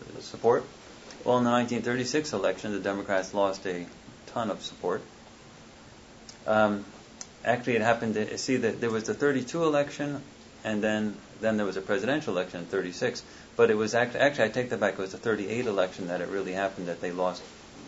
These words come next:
they lost a ton of support, uh, on an, as an off-year election. But what happened was, what started in nineteen thirty-six ended up really affecting them in nineteen thirty-eight,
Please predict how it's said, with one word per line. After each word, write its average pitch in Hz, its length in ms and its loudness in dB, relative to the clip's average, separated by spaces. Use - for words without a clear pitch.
they 92 140 0
lost 92 300 2
a 85 40 -4
ton 95 280 -4
of 85 100 -8
support, 95 420 -2
uh, 92 160 2
on 101 200 4
an, 92 120 -2
as 95 200 -2
an 95 180 -4
off-year 104 540 6
election. 87 560 -2
But 117 240 10
what 117 180 6
happened 127 400 4
was, 110 420 4
what 107 180 2
started 143 480 6
in 98 100 -4
nineteen 95 400 -2
thirty-six 104 960 -4
ended 104 280 -2
up 98 180 0
really 98 280 0
affecting 101 440 -2
them 92 200 -2
in 90 80 -6
nineteen 92 420 -6
thirty-eight, 92 1200 -6